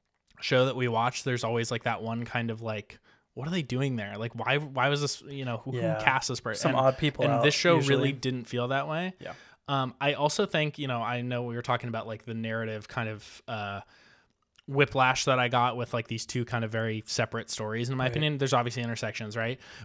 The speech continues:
Speaker 1: But I do think that the, the story of Max bonding with Bird is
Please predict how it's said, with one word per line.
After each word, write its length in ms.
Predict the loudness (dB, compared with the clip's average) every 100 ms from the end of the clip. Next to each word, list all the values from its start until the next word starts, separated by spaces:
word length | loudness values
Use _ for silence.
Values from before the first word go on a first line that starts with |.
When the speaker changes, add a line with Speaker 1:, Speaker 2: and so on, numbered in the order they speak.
| 2
Speaker 1:
But 80 | 4
I 100 | 4
do 240 | 4 0
think 300 | 2 0 2
that 240 | 0 0 -2
the, 420 | -2 -2 -4 -8 _ _ _ _ -14
the 640 | -6 -4 -2 -4 -6 -10 _ _ _ _ _ -10
story 460 | -4 0 2 4
of 160 | 2 -2
Max 640 | 0 2 2 -2 -6 -6
bonding 520 | -8 0 2 2 2
with 220 | -2 -4 0
Bird 380 | 2 2 0 -6 -14 -20 _ _
is 480 | 0 2 2 -2 -4